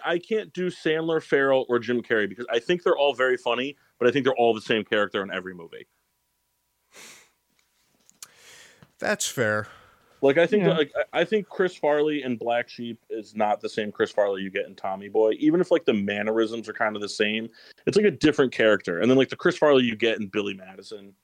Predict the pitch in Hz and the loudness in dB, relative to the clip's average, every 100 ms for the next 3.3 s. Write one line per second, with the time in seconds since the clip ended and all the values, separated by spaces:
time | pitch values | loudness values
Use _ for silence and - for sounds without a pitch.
0 | _ _ _ _ _ _ 123 113 110 110 | _ _ _ _ _ _ -8 -4 -2 -2
1 | 113 120 131 143 - _ - 180 - 220 | -4 -4 -4 -8 -8 _ 0 0 4 6
2 | 247 262 254 - 180 175 175 175 175 180 | 6 6 4 4 4 6 6 6 6 4
3 | 175 - | 2 -4